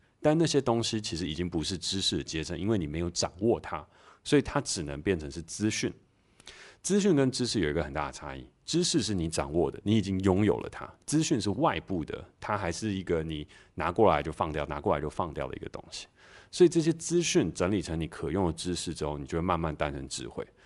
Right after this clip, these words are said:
可是回过头来，我们现在并没有在自己的脑内诞生知识，我们都只是把外部的 Google 这些知识拿成作为我们随时取用的资讯。所以回过头来，我们的资讯处理能力变得很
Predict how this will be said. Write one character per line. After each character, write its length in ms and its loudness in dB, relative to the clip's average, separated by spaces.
可 120 0
是 80 4
回 120 4
过 140 4
头 80 4
来， 60 8
我 100 4
们 140 -2
现 120 2
在 60 2
并 160 4
没 180 -2
有 120 -4
在 160 -4
自 240 -6
己 180 -8
的 120 -4
脑 240 -6
内 180 2
诞 180 0
生 200 -6
知 180 -8
识， 220 -8
我 100 4
们 100 4
都 140 6
只 180 -4
是 120 0
把 240 -2
外 200 10
部 280 0
的 160 2
Google 400 2
这 80 -2
些 120 0
知 220 -2
识 240 -4
拿 300 -2
成 280 -2
作 220 2
为 60 -2
我 40 -4
们 140 -6
随 180 -2
时 160 -4
取 160 -8
用 140 -4
的 60 -8
资 200 -8
讯。 160 -8
所 160 4
以 20 8
回 260 4
过 200 4
头 160 0
来， 100 2
我 100 0
们 120 -4
的 80 0
资 200 -2
讯 220 2
处 160 -6
理 60 -2
能 120 -6
力 120 -4
变 160 -2
得 40 -4
很 160 -8